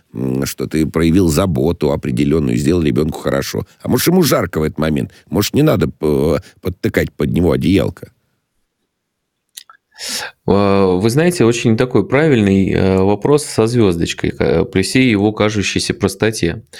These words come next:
Speaker 2: А, ни в одном учебнике по педиатрии, э, вы не найдете ответа на этот вопрос, потому что сон ребенка, а, не является вроде как вот такой какой-то медицинско-педиатрической проблемой с точки зрения быта окружающего.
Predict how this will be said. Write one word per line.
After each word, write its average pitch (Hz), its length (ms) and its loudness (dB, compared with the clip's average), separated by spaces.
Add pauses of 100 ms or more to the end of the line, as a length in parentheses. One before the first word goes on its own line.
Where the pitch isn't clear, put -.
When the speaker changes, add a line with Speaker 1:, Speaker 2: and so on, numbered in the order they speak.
(500)
Speaker 2:
А, 85 680 0
ни 76 400 2
в 139 80 4
одном 147 240 2
учебнике 101 500 -2
по 92 120 -4
педиатрии, 113 720 2
э, 87 460 0
вы 123 280 4
не 120 160 4
найдете 113 520 2
ответа 107 400 0
на 92 140 2
этот - 200 -6
вопрос, 92 520 0 (480)
потому 98 320 0
что 98 300 2
сон 120 280 2
ребенка, 107 680 0 (400)
а, 87 240 0
не 117 200 4
является 127 540 2
вроде 110 280 2
как - 240 -2
вот 90 160 -2
такой 98 300 0
какой-то 87 320 -4
медицинско-педиатрической 95 1200 -2
проблемой 104 480 0
с - 80 -10
точки 104 280 -2
зрения 98 420 2
быта 101 340 0
окружающего. 85 920 -2